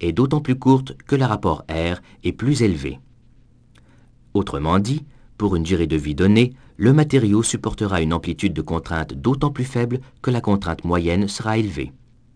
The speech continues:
On conviendra qu'il est long et coûteux d'obtenir des courbes de fatigue-endurance pour différentes valeurs du rapport R. C'est pourquoi Goodman a proposé une méthode simple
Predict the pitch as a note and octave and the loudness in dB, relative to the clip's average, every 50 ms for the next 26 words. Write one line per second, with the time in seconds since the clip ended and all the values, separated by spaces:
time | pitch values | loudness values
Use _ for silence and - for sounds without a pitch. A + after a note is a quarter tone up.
0 | _ _ _ _ - - - - - _ _ _ _ _ - G2+ G2 - G2 F#2 | _ _ _ _ -20 -20 -20 -20 -20 _ _ _ _ _ -4 -4 0 0 0 0
1 | D#2+ D#2+ D#2 D2+ - F#2 A2+ C#3+ D3 - F#2+ D#2 C2 C2 D2+ G#2 A2+ A2 D#2+ - | 0 -4 -6 -4 -4 -2 -2 -2 -2 -2 -2 -2 -2 0 2 2 2 2 2 -2
2 | - D#2+ D2+ - B2 C3 - D#2+ C#2 - D#2+ D2+ F2+ G#2+ G2+ D#2+ D#2 D2+ - G#2 | -4 -6 0 2 2 2 2 2 0 -2 -2 0 2 2 2 0 -2 -2 -2 -2
3 | F#2 D#2+ D2+ C#2+ - - E2+ - - F2+ D#2+ C#2+ C#2 C2 C#2+ C#2+ E2 G#2 A#2+ A#2 | -2 -2 -4 -6 -6 -6 -6 -4 -4 -4 -4 -6 -6 -6 -6 -2 0 0 0 0
4 | - - - D2+ D#2 D#2 G2 - F#2 E2 F2 F2 D#2 C#2+ C#2 C#2 D#2+ G2+ A#2 G#2 | -2 -6 -8 -10 -8 -8 -6 -6 -4 -2 -2 -2 -2 -4 -4 -2 -2 -2 -2 -2
5 | E2+ E2 D2 D2 D2 - E2+ F#2 G2 - - F#2 F2 D2 C2 C2 C2 - - _ | -4 -4 -4 -6 -4 -2 -2 -2 -2 -2 -6 -6 -6 -6 -6 -10 -14 -18 -20 _
6 | _ _ _ _ _ - - - - - - A#2 - C#3 C3+ C3+ - D3 D3 D#3 | _ _ _ _ _ -20 -20 -20 -14 -8 -6 -2 -2 -2 -2 0 0 0 0 0
7 | D#3 - F#2+ G#2 B2+ D3+ C3+ B2 A#2 A2 A#2 B2+ C3 C3 - A2+ - - C3+ C3+ | -2 -6 -2 0 2 4 4 4 4 4 4 2 2 0 -2 -4 -2 -2 -2 0
8 | - B2+ B2+ C3+ C#3+ A#2+ G#2 G#2 G2+ F#2+ F2 D2+ - - - D#2 D2 D2+ D#2 - | 2 0 0 2 0 0 0 0 0 -2 -4 -4 -4 -4 -4 -4 -4 -4 -6 -8
9 | A2 | -10